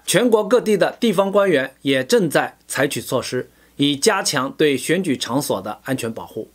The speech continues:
尤其是在上一届选举中引发争议的一些郡和城市，啊，当地官员正在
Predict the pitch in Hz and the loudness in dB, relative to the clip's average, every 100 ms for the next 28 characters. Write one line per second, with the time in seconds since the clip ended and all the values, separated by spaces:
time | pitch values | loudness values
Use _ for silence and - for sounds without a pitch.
0 | _ _ - - - - - 151 196 190 | _ _ -20 -20 -20 0 2 4 2 0
1 | 175 175 160 - 226 165 175 147 160 160 | 2 2 2 0 0 0 0 0 -2 -2
2 | 113 139 - - 131 120 160 160 190 190 | 0 -2 -2 -2 -2 2 0 2 0 2
3 | 214 165 127 - - - 143 143 196 143 | 2 2 0 -2 -6 0 0 2 0 0
4 | 123 120 110 113 - - _ _ _ _ | -4 -6 -6 -4 -4 -4 _ _ _ _
5 | 117 - 190 208 180 196 185 139 156 196 | -8 -2 2 2 4 2 2 0 0 -2
6 | 156 151 135 | 0 0 0